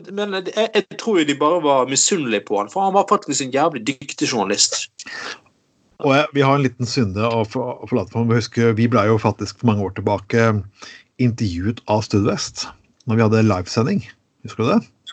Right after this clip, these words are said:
Speaker 1: Ja.
Speaker 2: Og da hadde jeg en liten sånn morsom kommentar etter at jeg hadde tatt en slurk øl, sa at ja,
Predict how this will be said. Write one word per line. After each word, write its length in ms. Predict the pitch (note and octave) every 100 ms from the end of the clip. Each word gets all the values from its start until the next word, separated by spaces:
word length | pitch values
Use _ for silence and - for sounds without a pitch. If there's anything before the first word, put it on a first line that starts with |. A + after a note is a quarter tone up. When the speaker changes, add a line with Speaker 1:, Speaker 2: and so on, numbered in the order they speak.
| - _ _ _ _ -
Speaker 1:
Ja. 140 | C#3 F3 - _ _ _ - - _ D3
Speaker 2:
Og 80 | C3+
da 140 | F3+ A#3 A#3 F#3 _ _ _ _ -
hadde 160 | - C#3
jeg 160 | C#3+
en 80 | C#3
liten 220 | B2 A#2
sånn 100 | B2+
morsom 320 | C3 - G2 F#2
kommentar 400 | A2+ A2+ G#2 A2+
etter 160 | A2
at 80 | G#2+
jeg 80 | G2+
hadde 80 | -
tatt 80 |
en 80 | G#2+
slurk 240 | - G#2 G#2
øl, 160 | A2
sa 80 | G#2+
at 240 | G#2+ A2
ja, 80 | F#2